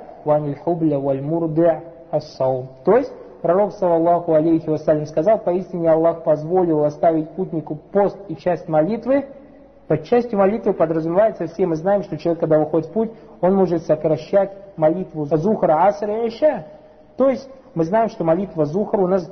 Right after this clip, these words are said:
четыре раката, аср четыре раката, а путник может сокращать каждую из этих двух молитв до двух ракатов. Поэтому пророк, саллаллаху алейхи ва саллям, сказал: "Поистине Аллах позволил оставить путнику пост", это далиль на сегодняшнюю нашу тему, и часть молитвы, то есть подразумеваются эти три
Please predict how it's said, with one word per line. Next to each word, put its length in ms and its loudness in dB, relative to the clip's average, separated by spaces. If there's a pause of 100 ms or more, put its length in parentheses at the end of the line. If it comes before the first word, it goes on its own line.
(120)
четыре 320 -2
раката, 500 0
аср 380 0
четыре 380 -2
раката, 480 -2 (180)
а 120 0
путник 420 -6
может 260 -2
сокращать 560 -4
каждую 340 2
из 60 -10
этих 240 -6
двух 220 -8
молитв 320 -4 (360)
до 360 4
двух 480 -2
ракатов. 560 2
Поэтому 280 0
пророк, 200 0
саллаллаху 180 -4
алейхи 140 -10
ва 0 -
саллям, 0 -
сказал: 320 2 (340)
"Поистине 500 0
Аллах 340 2
позволил 520 0
оставить 460 0
путнику 480 -4
пост", 400 2
это 160 -6
далиль 260 -2
на 80 -4
сегодняшнюю 540 -4
нашу 240 -2
тему, 260 -2 (380)
и 80 -4
часть 320 0
молитвы, 600 -2
то 80 -2
есть 140 -2
подразумеваются 720 -2
эти 260 -4
три 380 -4